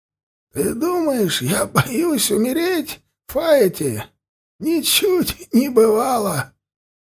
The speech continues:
Ты это знаешь. Но кровавое безумие надо остановить. Если император готов опустить боевой стяг,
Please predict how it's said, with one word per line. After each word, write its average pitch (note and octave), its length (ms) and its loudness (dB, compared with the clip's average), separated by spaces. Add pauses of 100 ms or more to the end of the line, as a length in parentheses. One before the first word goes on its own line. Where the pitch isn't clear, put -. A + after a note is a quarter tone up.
(100)
Ты - 160 -6
это A3 340 -2
знаешь. F#3+ 800 -4 (840)
Но - 120 -6
кровавое - 840 -2
безумие A3+ 800 -2 (140)
надо B3 380 0
остановить. A3+ 840 0 (680)
Если - 380 -4
император G3 560 -2
готов F#3 440 -4
опустить F#3+ 640 -2
боевой F3 500 2
стяг, - 680 -4